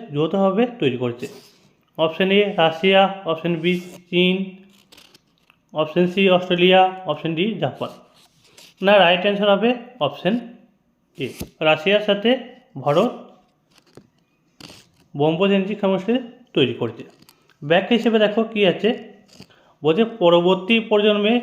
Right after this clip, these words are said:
সুপারসনিক ক্রুজ ক্ষেপণাস্ত্র ব্রহ্মোস এনজি এর মধ্যে উড্ডয়নের পরীক্ষা দু হাজার ছাব্বিশ সালে হবে এবং উৎপাদন দু হাজার সাতাশ থেকে আঠাশ সালে শুরু হবে। এটি ভারত এবং রাশিয়া যৌথভাবে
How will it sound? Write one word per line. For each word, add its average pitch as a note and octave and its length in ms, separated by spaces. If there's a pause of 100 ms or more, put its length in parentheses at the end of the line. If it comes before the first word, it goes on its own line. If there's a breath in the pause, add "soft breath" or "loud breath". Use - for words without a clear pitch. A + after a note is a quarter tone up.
(120)
সুপারসনিক G3+ 560 (160)
ক্রুজ F#3 280 (760 soft breath)
ক্ষেপণাস্ত্র G3 420 (120)
ব্রহ্মোস F#3+ 360 (100)
এনজি F#3+ 300
এর G#3+ 80 (300)
মধ্যে F3+ 300
উড্ডয়নের F3 540
পরীক্ষা F#3 300
দু E3 160
হাজার F#3 200
ছাব্বিশ D3+ 320
সালে F3 220
হবে A#2 140 (1500 soft breath)
এবং D#3+ 260
উৎপাদন F#3 420 (260)
দু C#3+ 160
হাজার F#3+ 240
সাতাশ G3+ 360
থেকে G3+ 160
আঠাশ G#3 300 (140)
সালে G3 220 (360)
শুরু C#3+ 160
হবে। A#2 200 (320)
এটি D#3+ 220
ভারত D#3+ 400
এবং F#3 120
রাশিয়া E3+ 340
যৌথভাবে D#3+ 460